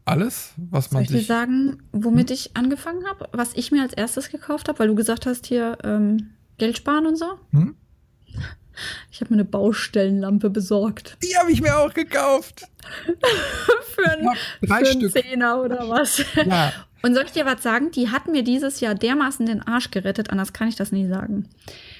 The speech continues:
Speaker 2: Und zwar hab ich ein Badewannen-Fotoshooting mit meiner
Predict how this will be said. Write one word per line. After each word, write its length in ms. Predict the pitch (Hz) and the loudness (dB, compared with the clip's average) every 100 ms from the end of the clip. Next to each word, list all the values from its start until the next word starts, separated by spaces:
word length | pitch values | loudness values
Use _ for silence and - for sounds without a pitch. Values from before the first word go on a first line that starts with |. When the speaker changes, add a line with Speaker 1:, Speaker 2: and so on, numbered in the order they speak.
| - | -6
Speaker 2:
Und 180 | 220 214 | -2 -2
zwar 400 | - 208 220 311 - _ _ _ _ _ _ _ | 0 0 2 0 -4 _ _ _ _ _ _ _
hab 200 | 226 226 | -6 -2
ich 140 | 220 226 | 0 0
ein 80 | |
Badewannen-Fotoshooting 1300 | 214 220 254 226 208 208 208 - - 214 214 220 220 214 | 0 0 0 0 0 2 0 -4 -6 -2 0 0 0 0
mit 140 | 226 | 2
meiner 440 | 214 208 202 202 | 0 0 0 -4